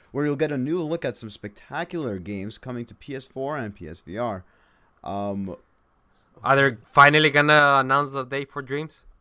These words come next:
Speaker 1: No, no, straight up call. I'm, I'm, I'm predicting it. No,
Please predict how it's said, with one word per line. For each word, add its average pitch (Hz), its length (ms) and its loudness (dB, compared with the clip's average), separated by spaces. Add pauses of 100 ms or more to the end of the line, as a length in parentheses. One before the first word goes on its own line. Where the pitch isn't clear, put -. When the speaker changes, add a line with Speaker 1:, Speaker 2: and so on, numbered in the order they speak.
(2250)
Speaker 1:
No, 113 320 -4
no, 107 260 0
straight 113 240 -2
up 104 80 2 (180)
call. 113 160 4
I'm, - 180 -2
I'm, 101 300 -2
I'm 101 160 -6
predicting 117 360 -6
it. 113 140 -4
No, 120 380 -2